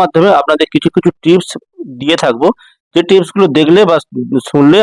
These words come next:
আপনার কিন্তু খুবই উপকারে লাগবে। তো আপনারা ভিডিওটা স্কিপ না করে সম্পূর্ণ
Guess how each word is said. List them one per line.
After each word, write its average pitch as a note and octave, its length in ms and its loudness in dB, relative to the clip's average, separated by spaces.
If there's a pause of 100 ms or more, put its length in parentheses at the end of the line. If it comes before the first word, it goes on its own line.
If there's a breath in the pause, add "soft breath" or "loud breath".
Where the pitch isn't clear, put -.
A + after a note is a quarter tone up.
(100)
আপনার C#3 280 0 (120)
কিন্তু C#3 240 2 (360)
খুবই F3 280 2
উপকারে B2+ 460 0
লাগবে। G2 240 -4 (360 soft breath)
তো - 100 0
আপনারা C3+ 240 0 (100)
ভিডিওটা C3 360 2
স্কিপ G3 260 -4 (100)
না C#3 120 2
করে F#3 120 2 (160)
সম্পূর্ণ G#3 360 0